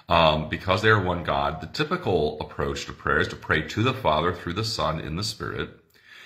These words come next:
But we know that we may pray to Jesus. <coughs> This happens in Scripture. Amen, come Lord Jesus. Uh, we also have, um,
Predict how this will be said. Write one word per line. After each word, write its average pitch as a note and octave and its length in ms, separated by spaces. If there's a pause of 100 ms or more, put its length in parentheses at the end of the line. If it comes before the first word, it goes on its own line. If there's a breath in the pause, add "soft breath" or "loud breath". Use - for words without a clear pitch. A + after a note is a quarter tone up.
(220 loud breath)
But G2+ 60
we G#2+ 120
know G#2+ 200
that C#3+ 100
we B2+ 80
may F2+ 160
pray D2 300
to - 120
Jesus. - 580 (380)
<coughs> - 220
This A2 200
happens G2+ 540
in D#2+ 280
Scripture. G2+ 580 (380 loud breath)
Amen, E2 420
come D#2 240
Lord C#2+ 200
Jesus. D#2 560 (680 soft breath)
Uh, E2 400
we F2 140
also G2+ 460
have, F2 580 (160)
um, D2+ 520